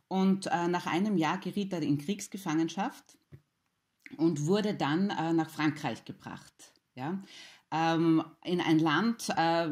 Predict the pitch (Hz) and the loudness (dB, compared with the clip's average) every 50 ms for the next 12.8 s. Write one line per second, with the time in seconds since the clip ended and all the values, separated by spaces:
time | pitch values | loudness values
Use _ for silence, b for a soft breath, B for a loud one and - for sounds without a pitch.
0 | 139 - - 156 160 156 160 170 190 202 196 - 190 202 208 196 202 185 - 170 | -4 -4 -6 -6 -2 0 0 0 0 0 -2 -2 -4 -4 -2 -2 -4 -2 -2 -2
1 | 170 202 214 208 - - - 180 196 196 - - - - - - 175 175 180 175 | -2 -2 -2 -4 -4 -4 -2 -2 -2 -4 -6 -10 -10 -8 -4 -4 -2 -2 -2 -4
2 | 170 151 - 185 160 160 131 135 156 156 - 196 196 180 170 151 131 147 160 - | -4 -6 -8 -6 -2 -2 0 0 -2 -2 -4 -4 -2 -2 -2 -2 -2 -2 -2 -4
3 | 190 180 175 175 180 - - - - 160 156 151 156 160 160 - _ _ _ _ | -4 -4 -4 -6 -8 -12 -14 -10 -8 -6 -6 -6 -6 -8 -12 -16 _ _ _ _
4 | _ _ _ _ _ _ - - 151 160 - - - 156 165 165 147 156 151 - | _ _ _ _ _ _ -12 -10 -10 -8 -6 -2 0 0 0 0 0 -2 -4 -4
5 | 143 139 139 120 127 - - 202 196 196 B B B B B B B B B B | -4 -4 -4 -6 -6 -6 -6 -8 -8 -10 B B B B B B B B B B
6 | B B B B _ - 190 190 190 202 196 196 196 - - 175 175 180 180 185 | B B B B _ 0 2 2 4 2 2 0 -2 -2 0 0 2 2 4 4
7 | 190 190 190 190 190 190 190 190 190 180 - - - - _ _ _ _ _ _ | 6 6 6 8 8 8 6 6 4 4 0 -6 -16 -20 _ _ _ _ _ _
8 | _ _ _ _ _ 190 202 220 - - - 196 196 - - 226 240 294 320 220 | _ _ _ _ _ -4 -2 -2 -4 -4 -4 -4 -4 -2 -2 0 2 2 2 2
9 | 165 - 175 170 - 180 165 - - - - - 285 330 285 - - 190 - - | 2 0 0 -2 -2 -4 -6 -6 -8 -6 -2 2 2 2 2 0 -2 -6 -6 -4
10 | - 180 202 214 190 190 175 160 175 165 196 226 226 226 220 196 - - 226 233 | -4 -2 -2 0 -2 -4 -4 -2 -2 -2 -2 -2 -2 -2 -4 -4 -2 -2 0 0
11 | 240 208 165 151 147 - - 151 185 190 - - - - 147 170 185 - 190 - | 0 0 -2 -4 -6 -6 -6 -6 -6 -6 -8 -12 -10 -6 -6 -6 -6 -6 -8 -8
12 | - 185 190 - 175 170 190 190 - - - - - - - - | -8 -8 -6 -4 -4 -4 -4 -4 -6 -8 -8 -8 -6 -8 -10 -12